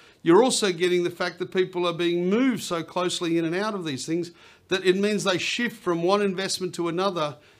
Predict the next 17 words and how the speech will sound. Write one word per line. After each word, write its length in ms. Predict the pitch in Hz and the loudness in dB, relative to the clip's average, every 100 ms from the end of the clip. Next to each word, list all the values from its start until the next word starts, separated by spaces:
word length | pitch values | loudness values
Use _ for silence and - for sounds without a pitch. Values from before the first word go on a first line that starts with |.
| _ - | _ -6
you 80 | |
know, 80 | 165 | -4
looking 380 | 170 190 - 220 | 0 -2 0 -4
for 120 | - | -2
the 120 | 175 | -2
next 300 | 170 196 196 | 0 -2 -4
big 220 | 156 175 170 | -6 -6 -6
thing. 300 | 226 220 147 | -4 -4 -4
And 220 | 160 196 | -6 -6
that 220 | 226 220 | -6 -8
creates 640 | - 190 165 151 131 - - - _ 135 | -6 -2 -2 -4 -6 -12 -14 -20 _ -2
volatility 680 | 165 165 165 170 156 147 147 | 0 0 -2 -4 -4 -4 -2
and 140 | 151 123 | -2 -2
instability 800 | 160 151 151 143 147 147 147 - _ | -4 -4 -8 -8 -6 -6 -8 -12 _
naturally 520 | 135 170 170 170 151 135 | -10 -10 -10 -8 -6 -8
itself. 440 | 135 180 160 - _ _ _ _ _ _ - - | -10 -12 -12 -16 _ _ _ _ _ _ -20 -2
And 220 | 170 147 | 0 0